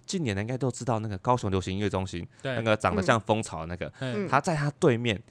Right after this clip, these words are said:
Speaker 1: 有好几只像小金鱼一样的，
Speaker 2: 嗯。
Speaker 1: 的场馆，呃，他
Speaker 3: 嗯。
Speaker 1: 第二只就是，
Speaker 3: 后台。
Speaker 1: 呃，后台。
Speaker 2: 哦，
Speaker 1: 对啊。
Speaker 2: 那很好欸。
Speaker 1: 呃，这样子的场馆，基本上你进去后台的活动，你不要说我们这场活动，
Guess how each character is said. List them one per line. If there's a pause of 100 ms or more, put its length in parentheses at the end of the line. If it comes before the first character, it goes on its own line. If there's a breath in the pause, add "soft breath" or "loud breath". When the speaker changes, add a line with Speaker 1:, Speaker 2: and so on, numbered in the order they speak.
Speaker 1:
有
好
几
只
像
小
金
鱼
一
样
的，
Speaker 2:
嗯。
Speaker 1:
的
场
馆， (220)
呃， (140)
他
Speaker 3:
嗯。 (140)
Speaker 1:
第
二
只
就
是， (140)
Speaker 3:
后
台。
Speaker 1:
呃，
后
台。
Speaker 2:
哦，
Speaker 1:
对
啊。
Speaker 2:
那
很
好
欸。 (180)
Speaker 1:
呃，
这
样
子
的 (200)
场
馆， (200 soft breath)
基
本
上
你
进
去
后
台 (380)
的
活
动，
你
不
要
说
我
们
这
场
活
动，